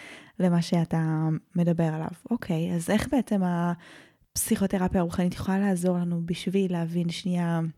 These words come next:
את המהות הנשמתית שלנו, את הייעוד הנשמתי? אולי באמת נז-, נתחיל מלהסביר אולי מה זה,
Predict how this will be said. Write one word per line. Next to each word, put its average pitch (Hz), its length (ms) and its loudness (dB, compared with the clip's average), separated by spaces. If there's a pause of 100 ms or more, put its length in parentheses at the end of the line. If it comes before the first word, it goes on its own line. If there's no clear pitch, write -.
(320)
את 185 160 -6
המהות 170 680 0
הנשמתית 202 520 0
שלנו, 175 200 2
את 170 80 -4
הייעוד 170 200 2
הנשמתי? 196 420 0
אולי 175 200 2
באמת 175 280 0
נז-, 175 260 -2
נתחיל 190 220 0
מלהסביר 180 360 0
אולי 175 180 4
מה 175 220 4
זה, 208 180 2